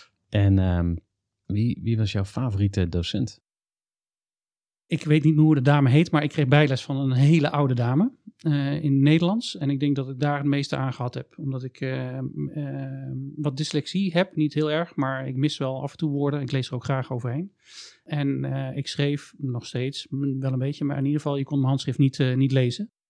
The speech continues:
Speaker 2: En deze oude dame heeft mij op het rechte pad, eh, gezet, denk ik. Maar ook geleerd dat, eh, dat je door leren dus dingen kan leren.
Speaker 1: Ik vroeg je wie jouw favo-, of jouw, jouw favoriete docent was. Eh,
Speaker 2: Ja.
Speaker 1: is er ook nog iemand waar je eigenlijk nog wel een appeltje mee te schillen hebt?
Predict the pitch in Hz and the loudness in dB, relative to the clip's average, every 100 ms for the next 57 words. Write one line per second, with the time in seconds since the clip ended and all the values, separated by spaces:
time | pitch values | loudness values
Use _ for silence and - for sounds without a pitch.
0 | _ _ - 135 135 127 135 127 127 123 | _ _ -8 -6 -4 -6 -6 -4 -4 -4
1 | 120 123 127 127 - 127 - - 120 - | -6 -6 -8 -10 -10 -12 -12 -12 -12 -12
2 | 123 117 113 _ - 135 127 123 123 113 | -12 -12 -12 _ -10 -8 -6 -10 -12 -14
3 | 110 _ _ - - _ - 147 160 160 | -16 _ _ -20 -20 _ 0 2 2 2
4 | 160 151 147 143 - 143 139 139 139 139 | 2 2 2 -2 -2 -4 -2 -2 -2 0
5 | 135 143 135 139 135 131 135 135 135 131 | 2 4 4 4 2 -2 -2 0 0 0
6 | 135 127 139 113 117 _ _ _ _ _ | 0 2 2 0 -6 _ _ _ _ _
7 | _ _ _ _ _ _ _ 104 - 139 | _ _ _ _ _ _ _ -12 -4 -4
8 | - 110 101 101 123 104 90 101 101 95 | 2 4 4 2 0 -2 -2 0 2 0
9 | - 123 147 - 104 110 - 104 104 101 | -2 -4 -2 -2 -2 -2 0 2 4 2
10 | 110 104 95 117 107 104 95 101 92 123 | 0 -2 -2 -4 -2 -2 0 0 0 0
11 | 165 170 196 - - 147 - 135 127 139 | -2 -2 -4 -4 2 2 2 -4 -4 -2
12 | 123 139 120 120 117 113 113 113 113 - | 0 0 0 -2 -2 -2 -4 -4 -6 -6
13 | 110 104 107 101 - 147 - 120 110 107 | -4 0 0 0 -2 -6 -4 -2 2 2
14 | - 185 151 78 - - | 0 -2 -2 -4 -8 -18